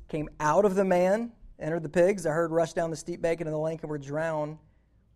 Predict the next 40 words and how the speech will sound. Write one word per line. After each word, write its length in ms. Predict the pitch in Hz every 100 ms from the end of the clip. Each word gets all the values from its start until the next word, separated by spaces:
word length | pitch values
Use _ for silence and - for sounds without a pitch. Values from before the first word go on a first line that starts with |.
| _ _ -
And 100 | 185
when 100 | 202
the 80 |
herdsmen 500 | 160 190 247 214 202
saw 420 | 170 - 196 214 233
what 140 | 208
had 100 | 160
happened, 340 | 156 240 196
they 120 | 170 165
fled 460 | - 180 190 233
and 140 | 214 170
told 360 | 175 202 240
it 100 | 196
in 120 | 190 175
the 80 |
city 360 | 165 - 247 214
and 100 | 175
in 80 | 202
the 80 | 170
country. 280 | 220 233
Just 240 | 160 247 -
a 60 |
side 400 | 285 - 190 240
note, 160 | 180 151
isn't 240 | 180 214
that 160 | 254 180
interesting? 480 | 202 - 196 175 143 - -
When, 240 | - 208 208 -
when 240 | 202 202
Jesus 400 | 156 254 320 302
takes 340 | - 202 214
someone 480 | - 202 165 165 160
and 160 | - 160
he 120 | 190
radically 560 | 156 165 190 208 196 160
changes 480 | - 165 175 185
them, 180 | 196 190
people 380 | 190 208 233 294
start 340 | - 185 170
talking 460 | - 147 143 110 90